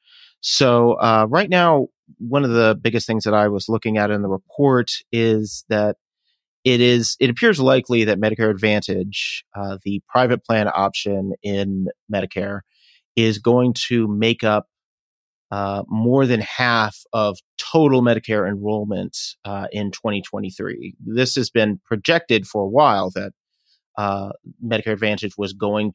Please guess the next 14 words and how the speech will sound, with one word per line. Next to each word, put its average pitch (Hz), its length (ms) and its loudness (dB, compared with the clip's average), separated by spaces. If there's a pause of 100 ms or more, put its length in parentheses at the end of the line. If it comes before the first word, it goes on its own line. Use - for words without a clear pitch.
to 95 380 -4 (400)
kind 110 140 0
of 98 60 -2
surpass, - 1040 -2 (100)
uh, 104 240 -2
traditional 120 640 0
Medicare. 101 600 -4 (600)
Uh, 98 120 -10
but - 200 -6
now 123 420 2
we're 107 340 -2
actually 101 680 -4 (120)
kind 101 100 -14
of - 40 -20